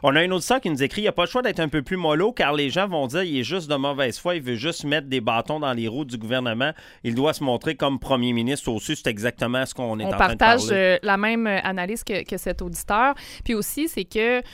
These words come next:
Speaker 2: c'était un reproche qu'on faisait un peu à Pierre Poilievre, c'est qu'il attaquait sur tout, tout, tout, tout, tout.
Speaker 1: Oui,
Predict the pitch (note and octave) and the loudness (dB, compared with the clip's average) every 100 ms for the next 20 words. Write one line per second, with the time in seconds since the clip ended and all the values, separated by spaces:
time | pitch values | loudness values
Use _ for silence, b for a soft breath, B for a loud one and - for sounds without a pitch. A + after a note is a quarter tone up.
0 | B B - A3 A3+ A3 - D4 - G3+ | B B 2 6 6 6 4 -2 -2 -4
1 | E3+ A#3 A3 B3 A3 G3 G3+ F3+ E3+ A3 | -2 -2 -2 -2 -2 -2 -4 -4 -2 -2
2 | B3 - E3+ G#3+ - F#2 F#3+ G3 F3+ C#4+ | -4 -8 -6 -6 -6 -4 -2 -2 -4 -4
3 | F#3 - - - A3 - A#3+ E3+ A#2 | -6 -6 -10 -8 -10 -8 -8 -4 0